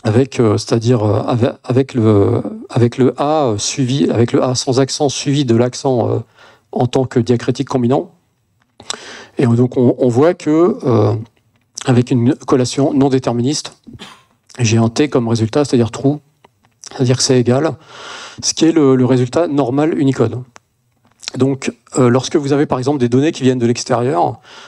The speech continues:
euh, il est tout à fait possible, euh, que, euh, avec des accents, il est tout à fait possible qu'il y ait des lettres accentuées qui se présentent comme ça. Et donc, si vous les comparez avec une collation, le, la méthode, la méthode normale, euh, PostgreSQL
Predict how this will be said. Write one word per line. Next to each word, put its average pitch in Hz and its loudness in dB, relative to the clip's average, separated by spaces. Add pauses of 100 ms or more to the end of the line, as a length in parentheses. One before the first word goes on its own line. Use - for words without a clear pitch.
(140)
euh, 110 2
il 107 2
est 117 4
tout 123 0
à 127 2
fait 127 0
possible, 139 -2
euh, 110 2
que, - -2
euh, 107 2 (640)
avec 117 0
des 117 0
accents, 160 0
il 147 2
est 123 2
tout - -6
à - 2
fait 127 0
possible - -4
qu'il - -6
y - 2
ait 127 -2
des 113 2
lettres 123 -2
accentuées 123 -2
qui 123 -6
se - -2
présentent 127 -2
comme 117 0
ça. 147 -6 (340)
Et - 0
donc, 131 0 (420)
si - -2
vous 131 4
les 127 2
comparez 135 0 (100)
avec 113 2
une 123 2
collation, 143 -2
le, 104 2
la 104 2
méthode, 113 0
la 104 2
méthode 110 0
normale, 110 -4 (720)
euh, 104 2
PostgreSQL 120 0